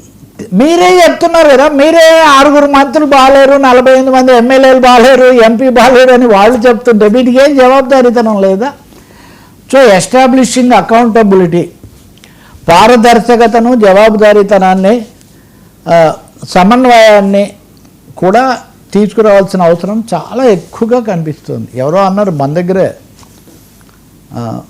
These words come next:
అంతకుముందు మీరు చెప్పిన చాలా తొందరగా అయిపోతుంది, మూడు నెలల్లో, ఆరు నెలల్లో. ఇప్పుడు, ఇప్పుడు ఇవి ఇట్లా ఉన్నాయి. ఇప్పుడు విశాఖపట్నంలో పెట్టుబడుల సదస్సు లక్షల కోట్లు వచ్చేస్తున్నాయని.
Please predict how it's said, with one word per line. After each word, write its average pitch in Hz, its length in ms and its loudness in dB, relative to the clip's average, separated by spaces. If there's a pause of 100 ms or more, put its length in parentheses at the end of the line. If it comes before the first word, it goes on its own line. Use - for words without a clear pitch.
అంతకుముందు 214 480 -2
మీరు 262 280 -2
చెప్పిన 247 240 -2
చాలా 226 300 0
తొందరగా 233 520 0
అయిపోతుంది, 233 420 0
మూడు 226 220 -2
నెలల్లో, 226 380 2
ఆరు 214 120 0
నెలల్లో. 220 260 -2
ఇప్పుడు, 226 260 -2
ఇప్పుడు 269 240 -2
ఇవి 269 300 2
ఇట్లా 269 260 0
ఉన్నాయి. 262 400 2 (600)
ఇప్పుడు 285 160 2
విశాఖపట్నంలో 285 800 2
పెట్టుబడుల 254 540 0
సదస్సు 233 440 0
లక్షల 254 380 0
కోట్లు 240 320 0
వచ్చేస్తున్నాయని. 180 800 -4